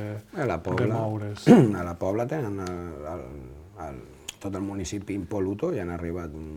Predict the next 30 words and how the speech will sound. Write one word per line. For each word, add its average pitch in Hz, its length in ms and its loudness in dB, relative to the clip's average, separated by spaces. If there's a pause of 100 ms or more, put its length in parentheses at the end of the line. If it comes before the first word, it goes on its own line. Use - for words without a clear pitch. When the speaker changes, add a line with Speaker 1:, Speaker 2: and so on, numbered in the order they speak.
(160)
Speaker 1:
munt 90 200 -8
de, 80 160 -8 (280)
de 92 220 -10
comunicacions 92 840 -6
i 113 100 -4
després 101 500 -4
el 113 80 -2
bo 107 280 0
és 123 180 -6 (200)
seguir 98 360 -4
una 110 100 -4
mica 101 240 -2
el 80 60 -6
feedback, 80 400 -8
no? 110 220 -8
Què, 104 160 -2 (180)
quins 107 180 -4
comentaris 92 520 -4
hi 92 40 -4
ha 82 80 -4
a 82 120 -6
les 73 100 -10
botigues 80 340 -6
d'aplicacions, 78 760 -6
què 123 160 -2
diu 101 100 -2
la 82 140 -4
gent 85 160 -10
al 67 80 -14
Facebook 104 540 -4